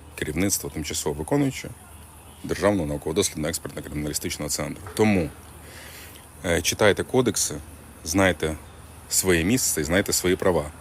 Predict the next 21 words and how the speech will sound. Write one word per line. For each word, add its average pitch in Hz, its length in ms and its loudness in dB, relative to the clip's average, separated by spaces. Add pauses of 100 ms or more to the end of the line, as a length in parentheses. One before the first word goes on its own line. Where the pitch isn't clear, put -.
(540)
Якщо 87 260 2
ви 95 60 4
знаходитесь 85 480 -2
на 85 60 -2
своєму 117 360 2
місці, 85 280 0
то 95 100 -2
будьте 98 260 -2
чоловіком 101 640 0 (300)
хоча - 260 2
б - 80 -2
з - 60 0
точки 95 320 0
зору 92 300 4
юридичної. 85 680 2 (640)
І 95 60 0
надайте, 98 400 6
будь 78 140 -4
ласка, 78 300 0
усі 92 220 0
відповіді 95 480 2